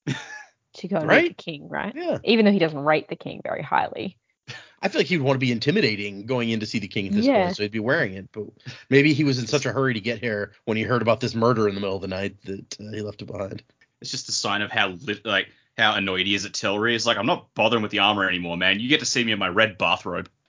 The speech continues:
Speaker 1: <laughs> I don't know why it bothers me, but when he walks in, it says the tapestries were in flames. And I'm like, "Well, who stopped in the middle of a fight to light fire to the tapestries?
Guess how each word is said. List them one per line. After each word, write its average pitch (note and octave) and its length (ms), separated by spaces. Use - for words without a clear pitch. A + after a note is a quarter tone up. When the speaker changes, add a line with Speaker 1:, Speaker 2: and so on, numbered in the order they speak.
Speaker 1:
<laughs> - 0
I A3 1300
don't G4 100
know C#4+ 80
why D#3 160
it C3 80
bothers B2 280
me, D3+ 120
but C#3 100
when C#3 100
he C#3 40
walks C3+ 300
in, D3 120
it C#3+ 140
says C3+ 140
the B2 80
tapestries C3+ 680
were A#2+ 120
in A2 100
flames. A2+ 580
And C#3+ 60
I'm D#3 80
like, E3 220
"Well, A#3+ 120
who D4+ 140
stopped F4+ 420
in D#4+ 80
the C#4 80
middle C4 160
of A#3+ 80
a A3 40
fight C4 300
to F#3 100
light G3 280
fire A3 320
to E3+ 60
the C#3 80
tapestries? - 840